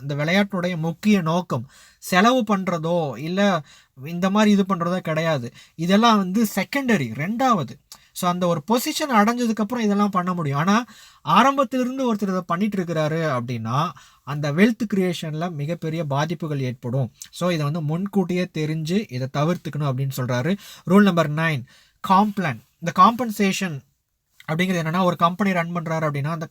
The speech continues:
அவர் சம்பாதிக்கிற வருமானத்திலிருந்து நிறைய பணம் அவருக்கு, அவரை விட்டு வெளியே போயிட்டே இருக்கும். இப்போ அந்த ஊழியர்களுக்கு சம்பளம் கொடுக்கணும்,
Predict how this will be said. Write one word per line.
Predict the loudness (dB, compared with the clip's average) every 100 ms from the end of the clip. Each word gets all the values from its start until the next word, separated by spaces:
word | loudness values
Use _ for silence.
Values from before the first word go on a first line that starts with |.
| -6
அவர் | -4 -2
சம்பாதிக்கிற | -2 0 0 0 -2 -2 -4 -4
வருமானத்திலிருந்து | -2 0 0 -2 -4 -4 -4 -4 -6 -8 -20 -8
நிறைய | -2 0 2 0 0
பணம் | 0 0
அவருக்கு, | 0 0 -2 _ -6
அவரை | -2 -2
விட்டு | -2 -2
வெளியே | -2 -2 -2
போயிட்டே | -2 -4 -2
இருக்கும். | -4 -8 -14 -18 -20 _
இப்போ | -2 2 2 2 0
அந்த | -2 -2
ஊழியர்களுக்கு | 4 6 6 4 -2 -4 -4 -2 -4 -4
சம்பளம் | -2 -2 -2 -2
கொடுக்கணும், | -4 -4 -4